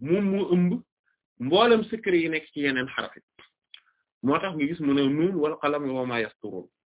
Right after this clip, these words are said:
Euh, maanaam mooy contenant bi yëpp, mu téye lépp. Euh, ba pare,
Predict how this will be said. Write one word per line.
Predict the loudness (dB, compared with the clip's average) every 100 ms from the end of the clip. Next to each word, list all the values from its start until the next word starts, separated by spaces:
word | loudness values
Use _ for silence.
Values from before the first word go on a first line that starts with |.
| _ -20 _ _ _ -2
Euh, | 0 2 4 4 4 4 4 2 2 2 -2 _ -4
maanaam | -2 0 0
mooy | -2 0
contenant | -2 -2 -4 -6 -8
bi | -14
yëpp, | -18 _ _ -8
mu | -6 2
téye | 4 6
lépp. | 4 0 _ _ _ _ _ _ _ _ 2
Euh, | 4 4 4 4 4 4 4 4 4 2 2 0 0 -2 -8 _ _ _ _ _ _ _ _ _
ba | -2 2
pare, | 2